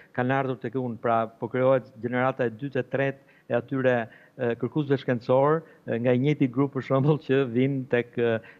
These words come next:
instituti në Barcelonë, dhe unë tani po mundohem edhe ata, kuptohet, i lidhen edhe me Nano Albin, e, ata ishin, e, një pjesë e tyre edhe në Shqipëri, e, pritet të ketë edhe projekte, sepse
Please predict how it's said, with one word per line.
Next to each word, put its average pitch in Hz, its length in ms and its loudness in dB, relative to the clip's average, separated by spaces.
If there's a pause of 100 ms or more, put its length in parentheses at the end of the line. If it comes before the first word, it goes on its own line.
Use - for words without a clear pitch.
instituti 127 320 -2
në 120 80 0
Barcelonë, 123 540 0
dhe 139 80 0
unë 135 100 -2
tani 135 180 -2
po 131 140 -6
mundohem 131 300 2
edhe 127 100 2
ata, 131 240 -2
kuptohet, 123 480 -4
i 113 60 -6
lidhen 120 260 -2
edhe 117 160 -2
me 113 160 -2
Nano 113 300 0
Albin, 135 420 -2 (400)
e, 117 80 0 (240)
ata 117 240 0
ishin, 127 440 -4 (280)
e, 117 180 0
një 120 120 -6
pjesë 127 240 -2
e 127 80 -20
tyre 127 220 2
edhe 120 140 -2
në 113 80 -8
Shqipëri, 147 440 -2
e, - 480 0 (140)
pritet 143 280 0
të 120 160 -6
ketë 127 240 0
edhe 117 140 -2
projekte, 139 540 0
sepse 117 380 -2